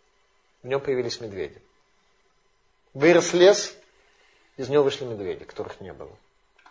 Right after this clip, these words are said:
Пророк Илиша на глазах Израиля меняет всю реальность. Ну,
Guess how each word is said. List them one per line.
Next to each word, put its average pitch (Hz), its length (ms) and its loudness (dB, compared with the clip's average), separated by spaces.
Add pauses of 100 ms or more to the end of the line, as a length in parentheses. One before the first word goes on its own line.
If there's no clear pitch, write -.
(720)
Пророк 185 260 6
Илиша 208 320 4
на 185 100 4
глазах 160 400 6
Израиля 185 400 8
меняет 175 460 2
всю - 160 -4
реальность. 123 580 2 (1900)
Ну, 294 480 -10